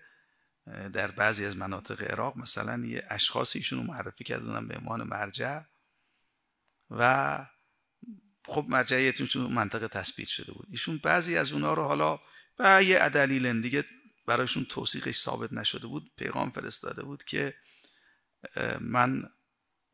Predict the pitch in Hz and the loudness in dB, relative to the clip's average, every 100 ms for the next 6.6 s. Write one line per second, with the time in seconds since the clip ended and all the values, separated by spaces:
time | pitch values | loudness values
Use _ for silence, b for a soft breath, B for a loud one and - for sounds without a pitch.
0 | - 101 101 98 - - 113 110 123 113 | -12 -10 -8 -10 -12 -8 -4 -2 -2 -4
1 | 107 - - 101 - - 101 98 - 104 | -6 -8 -14 -16 -14 -12 -6 -4 -4 -4
2 | 101 101 101 98 98 113 127 - 113 127 | -4 -4 -4 -4 -6 -6 -4 0 0 2
3 | 131 104 101 98 98 - - 95 98 101 | 2 2 -2 -6 -8 -6 -6 -6 -8 -14
4 | _ _ _ _ _ _ _ _ - 139 | _ _ _ _ _ _ _ _ -4 2
5 | 127 - 127 143 131 - 135 139 139 143 | 4 4 2 2 -2 -4 -2 0 0 0
6 | 147 - 117 107 139 | 0 -4 -6 -4 -4